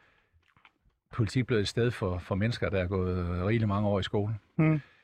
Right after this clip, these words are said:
Speaker 1: Så det er sådan den ene del af det, og det er jo rigtigt, at der, der, der, der, der, der tror jeg, man lytter for lidt til det. Men det, jeg synes, der kan være,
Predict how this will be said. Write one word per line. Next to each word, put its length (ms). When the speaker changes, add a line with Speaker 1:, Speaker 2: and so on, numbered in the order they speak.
Speaker 1:
Så 100
det 80
er 40
sådan 160
den 80
ene 140
del 140
af 80
det, 80
og 120
det 60
er 40
jo 180
rigtigt, 240
at 180
der, 200
der, 140
der, 180
der, 440
der, 80
der 120
tror 120
jeg, 60
man 80
lytter 220
for 100
lidt 160
til 160
det. 100
Men 200
det, 220
jeg 120
synes, 260
der 120
kan 220
være, 300